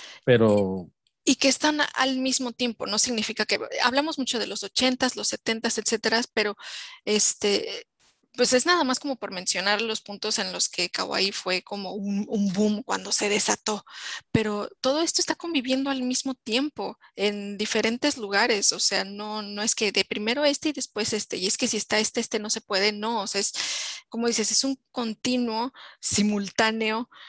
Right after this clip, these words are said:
Speaker 2: este, que, que sigue y seguirá, yo creo, porque pues yo,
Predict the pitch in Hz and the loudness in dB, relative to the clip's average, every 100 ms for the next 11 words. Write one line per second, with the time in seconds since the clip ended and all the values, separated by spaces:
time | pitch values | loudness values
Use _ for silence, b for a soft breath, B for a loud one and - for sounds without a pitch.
0 | B B B - 185 196 - - - 175 | B B B -4 0 2 2 0 0 0
1 | 170 165 165 - - _ _ - 214 - | 2 0 -2 -4 -8 _ _ 0 2 2
2 | _ _ _ _ _ - 202 240 208 208 | _ _ _ _ _ -2 4 8 8 6
3 | - b b b b b _ - 202 - | 2 b b b b b _ -4 0 2
4 | 202 202 220 214 202 196 185 - - 170 | 2 4 4 4 0 -2 -4 -6 -8 -10
5 | - 156 151 156 - 165 180 185 | -6 -4 -4 -6 -10 -8 -8 -8